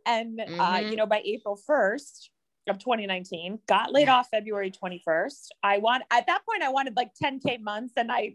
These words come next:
Speaker 1: I think I'd only had, like, one client paying five hundred dollars
Speaker 2: <laughs>
Speaker 1: at that time, but the ten K months did come in twenty nineteen. So, uh,
Speaker 2: Yeah.
Speaker 1: you know, they started and then that they,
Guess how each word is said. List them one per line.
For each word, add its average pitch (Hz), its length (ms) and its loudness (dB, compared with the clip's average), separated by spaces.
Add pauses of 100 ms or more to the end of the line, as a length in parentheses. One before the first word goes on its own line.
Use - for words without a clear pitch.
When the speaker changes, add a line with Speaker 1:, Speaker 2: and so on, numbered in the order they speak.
(100)
Speaker 1:
I 220 160 0
think 285 180 -4
I'd 233 120 4
only 240 140 -2
had, 214 140 -2
like, 185 140 -4
one 208 340 -4 (100)
client 190 340 -2
paying 175 360 -8
five 175 240 2
hundred 175 160 -4
dollars 160 440 0 (160)
Speaker 2:
<laughs> - 180 -12
Speaker 1:
at 247 600 0
that 196 240 0
time, 202 320 0
but 175 140 2 (300)
the - 60 0
ten 294 280 2
K 349 80 2
months 269 340 -4
did 240 180 -6
come 247 240 -2
in 220 100 -8
twenty 220 280 -6
nineteen. 202 540 -8
So, 190 300 4 (360)
uh, 208 280 8
Speaker 2:
Yeah. - 20 2
Speaker 1:
you 214 160 -8
know, 202 140 0
they 202 100 -8
started 208 540 -2
and 180 100 -6
then 180 140 -8
that 175 160 0 (100)
they, 175 300 -2